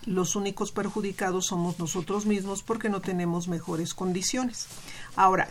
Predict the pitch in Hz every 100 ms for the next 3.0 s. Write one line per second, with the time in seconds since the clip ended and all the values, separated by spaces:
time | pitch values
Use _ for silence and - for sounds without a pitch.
0 | - 196 - 220 214 226 214 196 196 196
1 | 202 196 196 208 196 - 226 226 - 285
2 | 240 175 185 175 175 196 202 196 233